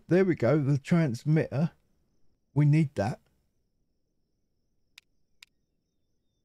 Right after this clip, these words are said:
Quantum circuit, radio equipment. Speaker. Engine.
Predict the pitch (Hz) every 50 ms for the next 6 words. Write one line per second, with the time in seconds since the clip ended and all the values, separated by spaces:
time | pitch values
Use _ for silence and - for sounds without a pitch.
0 | _ _ _ _ _ _ - 165 156 117 - 143 127 - - 147 139 131 - -
1 | 139 - 123 135 135 123 123 123 113 - - - - - 113 - _ _ _ _
2 | _ _ _ _ - - _ _ _ _ _ _ _ _ _ _ _ _ _ _
3 | _ _ _ _ _ _ _ _ _ _ - 147 147 135 117 - 131 120 113 -
4 | _ _ _ _ _ _ _ _ - - - _ _ _ _ _ - - 139 139
5 | 127 120 123 123 123 123